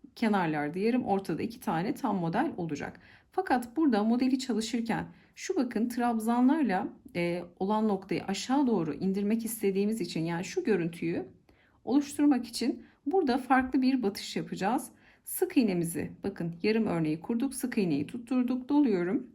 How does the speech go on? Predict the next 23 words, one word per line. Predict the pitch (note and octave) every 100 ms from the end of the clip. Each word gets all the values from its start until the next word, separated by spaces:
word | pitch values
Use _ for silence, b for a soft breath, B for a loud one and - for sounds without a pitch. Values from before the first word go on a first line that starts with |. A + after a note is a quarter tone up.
| _ -
tığımın | G3 D3+ D3
başına. | G#3 A#3+ C4+ C4 C#4+ B B B B B3+
İki | B3 G4
tane | C#4 A3+ B3
sık | B3+ A3+ G#3+
iğne | E3 D3+
var. | - - - _ _ _ _ _ _ _ _ _
Direkt | C4+ F4 -
bu | C4+
sık | C4 C4+ D4
iğneyi | C#4 C4+ C#4
değil | D4 G#3
de | D3+ - B B
şu | - F4+
kısmı | F4 E4 B3 B3+
katlamak | A#3+ G#3+ - A3 B3
istediğimiz | A3+ - F#3+ G3 G#3 F#3+
için | E3 E3+
bakın | D#3+ E3 - - _ _ _ -
şu | - G#3
trabzan-, | - G#3 F#3+ G3 F#3 - -
trabzanlı | A3 F#3+ F#3+ G3 F#3+ A3+
noktaları | A3 - - D3 D3 A3+